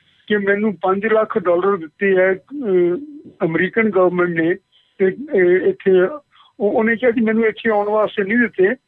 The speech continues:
ਲੇਕਿਨ ਮੇਰੀ ਸਿਕਿਉਰਿਟੀ ਵਾਸਤੇ ਮੈਨੂੰ ਪੰਜ ਲੱਖ ਡਾਲਰ ਦਿੱਤੇ ਆ ਉਹਨਾਂ ਨੇ ਤਾਂ ਕਿ ਮੈਂ ਇੱਥੇ, ਅਹ, ਆ ਕੇ ਪੇਸ਼ ਹੋ ਸਕਾਂ।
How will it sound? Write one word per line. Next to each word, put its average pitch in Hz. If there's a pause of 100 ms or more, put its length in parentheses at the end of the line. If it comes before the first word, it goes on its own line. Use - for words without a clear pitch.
(420)
ਲੇਕਿਨ 220
ਮੇਰੀ 220
ਸਿਕਿਉਰਿਟੀ 208
ਵਾਸਤੇ 208
ਮੈਨੂੰ 196
ਪੰਜ 190
ਲੱਖ 185
ਡਾਲਰ 170
ਦਿੱਤੇ 165
ਆ 170
ਉਹਨਾਂ 170
ਨੇ 165 (640)
ਤਾਂ 170
ਕਿ 185
ਮੈਂ 180
ਇੱਥੇ, 175
ਅਹ, 214
ਆ 175
ਕੇ 185
ਪੇਸ਼ 165
ਹੋ 151
ਸਕਾਂ। 135